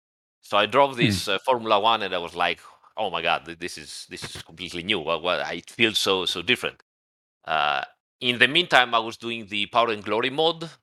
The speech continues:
Speaker 1: for the G T R two platform, uh, which was a massive, uh, uh, full total mod, uh, change of the G T R two, uh, game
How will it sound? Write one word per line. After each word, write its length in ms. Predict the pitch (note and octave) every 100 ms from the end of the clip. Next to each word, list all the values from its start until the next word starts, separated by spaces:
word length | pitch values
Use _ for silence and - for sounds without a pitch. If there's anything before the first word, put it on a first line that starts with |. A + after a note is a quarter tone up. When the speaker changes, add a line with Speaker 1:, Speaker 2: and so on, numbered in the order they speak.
| _
Speaker 1:
for 280 | E2+ F2 E2
the 220 | E2+ D#2+
G 140 | D#2 F#2+
T 140 | F2+
R 120 | E2+
two 200 | - G#2+
platform, 480 | - B2 - D#3+ E3+ _ _ _ _ _ _ _ _ _ -
uh, 520 | F2+ F2+ E2+ E2 D#2+
which 180 | E2 F2
was 160 | E2+ E2+
a 60 | F2+
massive, 560 | F#2 - - F#2 E2+
uh, 360 | F2+ F2 F2 E2+ - - - - _
uh, 500 | - A1 A#1 G#1 G#1 -
full 360 | - C3+ C3+ B2+
total 360 | - B2 A#2 G#2+
mod, 400 | G#2 G#2 G2+ F#2+
uh, 720 | F#2 F2 D#2+ D#2+ D2+ C#2+ D2+ -
change 340 | G2+ F#2 E2+
of 280 | E2 - -
the 180 | E2 D#2
G 140 | D#2 F2
T 140 | E2+
R 120 | D#2+
two, 400 | - F2 D#2+ D2+
uh, 560 | C2+ C2 A#1 B1+ A1+ G#1 G1+ _
game 240 | - A#2+